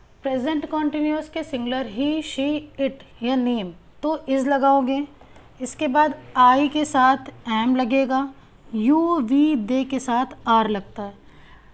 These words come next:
पूरे present continuous में चाहे कोई भी pronoun हो, आपको आईएनजी form लगाना है। For example, I am going,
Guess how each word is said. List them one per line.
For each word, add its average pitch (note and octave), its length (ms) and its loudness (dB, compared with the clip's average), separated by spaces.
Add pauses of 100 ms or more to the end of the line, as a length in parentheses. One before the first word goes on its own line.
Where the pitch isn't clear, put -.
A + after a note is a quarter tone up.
(440)
पूरे D4+ 360 4
present D#4+ 560 2
continuous D4 720 4
में D4+ 340 2
चाहे C4+ 360 2
कोई D4 360 2
भी D4 140 2
pronoun C4 520 2
हो, B3+ 200 2
आपको B3+ 580 2
आईएनजी A#3+ 520 2
form A#3 280 -2
लगाना G3+ 360 -8
है। G#3+ 100 -16 (680)
For C#4+ 180 6
example, C#4 640 6 (680)
I C4+ 260 6 (240)
am C4+ 320 2 (220)
going, B3 520 2